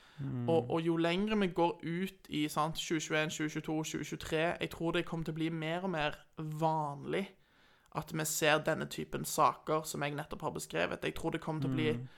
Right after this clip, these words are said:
Speaker 2: ehm, ja.
Speaker 1: Men en ting jeg er mer, mer, ehm, bekymret for, da,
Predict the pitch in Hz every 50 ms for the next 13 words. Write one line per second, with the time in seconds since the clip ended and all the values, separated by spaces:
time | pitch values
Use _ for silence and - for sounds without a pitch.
0 | - - - - - - _ _ - - - - - - - - _ - 160 160
1 | 151 151 151 147 147 143 143 143 147 151 165 147 - - _ _ _ _ _ _
2 | _ _ _ _ _ - - 156 151 139 143 143 135 131 131 135 - - 131 131
3 | 127 123 123 123 127 131 127 127 123 123 123 131 - - 113 - - - 135 127
4 | 127 127 127 127 127 127 127 123 123 123 120 120 120 120 120 - - - - -
5 | - - - - - - - 135 135 - - - 135 127 123 123 123 131 135 -
6 | 196 196 156 120